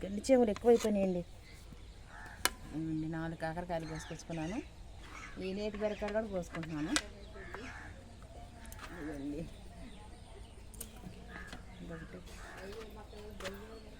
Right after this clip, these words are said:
ఇదొకటి ఉంది.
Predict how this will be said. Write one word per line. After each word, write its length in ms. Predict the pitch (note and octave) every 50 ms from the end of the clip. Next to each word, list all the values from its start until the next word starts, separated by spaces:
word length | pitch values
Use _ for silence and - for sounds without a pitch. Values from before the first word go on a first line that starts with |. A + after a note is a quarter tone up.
| - A3+ G#3+ - - - - - A2 G#2 F#2+ F2+ - - F#2 F2 F2 - - - - - - - - - - - - - - - - - E3+ F3 F3+ E3+ D3+ - - G3+ - - - - - E3+ - - F3
ఇదొకటి 280 | F#3 F#3 F3+ F3+ F#3+ F#3
ఉంది. 180 | F#3 G3 A#3+